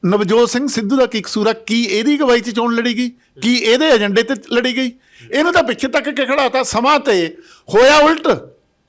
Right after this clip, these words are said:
ਮਜੀਠੀਆ ਉੱਥੋਂ ਉੱਥੇ ਗਿਆ। ਸਾਰਿਆਂ ਨੇ ਰਲ ਕੇ, ਜੇ ਅਠਾਰਾਂ ਕਾਂਗਰਸ ਦੀ ਜਿੱਤ ਸਕਦੇ ਸੀ,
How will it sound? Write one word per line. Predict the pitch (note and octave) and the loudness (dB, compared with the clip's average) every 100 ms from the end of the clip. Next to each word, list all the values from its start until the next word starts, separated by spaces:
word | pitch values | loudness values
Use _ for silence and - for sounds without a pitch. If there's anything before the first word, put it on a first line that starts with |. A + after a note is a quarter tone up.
| - - - | -20 -20 -6
ਮਜੀਠੀਆ | F3 A3 A#3 B3 | -2 0 0 2
ਉੱਥੋਂ | C4 B3+ | 2 2
ਉੱਥੇ | B3 - B3 | -2 0 0
ਗਿਆ। | B3+ B3+ - _ _ - | 0 -2 -8 _ _ -8
ਸਾਰਿਆਂ | - G#3 A3 B3 C4 | -2 2 4 4 2
ਨੇ | C4+ | 2
ਰਲ | A#3+ A3+ | 2 2
ਕੇ, | A#3 | -2
ਜੇ | F#3+ D#3+ G#3 | -2 0 0
ਅਠਾਰਾਂ | A3 E3+ E3+ G3 | 0 -2 0 0
ਕਾਂਗਰਸ | G#3+ G#3 G3+ | 0 0 0
ਦੀ | F#3+ | -4
ਜਿੱਤ | F#3+ F#3+ - | -4 -4 -4
ਸਕਦੇ | A3+ G3 F#3+ | -6 -4 -4
ਸੀ, | E3+ D#3+ | -4 -8